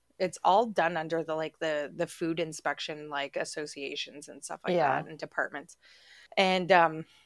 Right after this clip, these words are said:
Speaker 1: 'cause you just wanna make sure that they're not transmissing anything, right?
Speaker 2: Or receiving anything.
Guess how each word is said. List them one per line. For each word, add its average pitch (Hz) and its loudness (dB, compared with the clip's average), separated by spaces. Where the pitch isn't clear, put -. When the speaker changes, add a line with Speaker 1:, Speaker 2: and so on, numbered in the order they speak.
Speaker 1:
'cause 170 -4
you 175 -6
just 190 -4
wanna 196 0
make 170 -4
sure 160 -2
that 147 -2
they're 156 -6
not 147 -4
transmissing 165 -4
anything, 151 -8
right? 190 -12
Speaker 2:
Or 160 -2
receiving 143 -6
anything. 143 -10